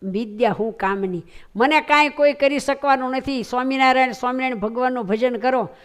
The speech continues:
જેને જેનો આશરો તેને તેની લાજ, સર્વોપરી સ્વામિનારાયણ ભગવાનના મારી ઉપર ચાર હાથ છે,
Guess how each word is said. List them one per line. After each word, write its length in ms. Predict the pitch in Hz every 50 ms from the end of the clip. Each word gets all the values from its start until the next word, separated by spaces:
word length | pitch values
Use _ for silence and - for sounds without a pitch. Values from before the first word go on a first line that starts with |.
| - - _ _
જેને 380 | 196 226 269 294 294 302 285 262
જેનો 380 | 208 240 269 277 277 277 254 233
આશરો 560 | 240 262 269 262 - 277 262 269 262 254 233
તેને 420 | 240 - 254 262 262 269 262 247
તેની 400 | 214 - - 254 262 262 262 247
લાજ, 360 | 226 214 240 254 262 262 240
સર્વોપરી 680 | 240 208 - - 254 262 269 269 254 262 262 262 262 247
સ્વામિનારાયણ 500 | - - 254 254 262 262 262 262 247 240
ભગવાનના 420 | 190 208 226 233 254 254 254 247
મારી 280 | 233 220 233 240 254 262
ઉપર 200 | 254 240 240 220
ચાર 340 | 202 - 247 247 240 233 220
હાથ 160 | 214 214 214
છે, 400 | - - - 247 233 202 - -